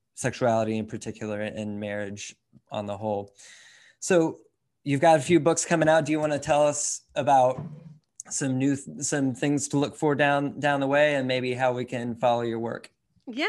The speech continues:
Speaker 2: so find me at to love honor and vacuum dot com. We have the Bare Marriage podcast every Thursday. I, um, so that's fun.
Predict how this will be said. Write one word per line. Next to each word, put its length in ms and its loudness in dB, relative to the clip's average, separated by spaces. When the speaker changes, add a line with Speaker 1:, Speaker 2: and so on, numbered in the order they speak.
Speaker 2:
so 180 -4
find 320 4
me 100 4
at 120 -2
to 80 -4
love 240 0
honor 180 0
and 100 -2
vacuum 320 -4
dot 220 -4
com. 340 -4
We 120 -4
have 160 -2
the 80 -4
Bare 260 0
Marriage 400 -2
podcast 580 -6
every 220 -6
Thursday. 540 -6
I, 400 -8
um, 480 -10
so 160 -10
that's 320 -6
fun. 380 -6